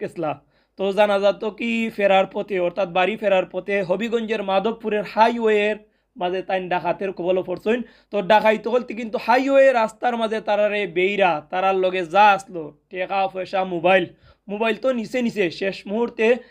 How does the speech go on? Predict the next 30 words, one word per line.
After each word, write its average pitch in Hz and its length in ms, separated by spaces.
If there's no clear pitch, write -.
তাইনের 202 400
অর্থাৎ 190 320
শেখ 208 120
এনাম 196 240
ভাইয়ের 202 280
গর্দনার 175 460
মাঝে 190 220
ছুরি 202 360
লাগাইয়া 185 400
মোবাইলের 190 440
পাসওয়ার্ড 185 440
পর্যন্ত 170 340
নিচে। 160 180
বুঝরানি 202 480
এই 180 140
ডাকাইত 175 400
হলতের 196 240
কতটুকু 214 480
দুঃসাহস 240 520
যে 202 80
হাইওয়ে 277 440
রাস্তার 240 420
মাঝে 220 220
তারা 214 160
এইরকম 214 460
দুদূর্ষ 202 420
ডাকাতি 175 360
করতে 175 320
পারে। 151 180
তো 196 60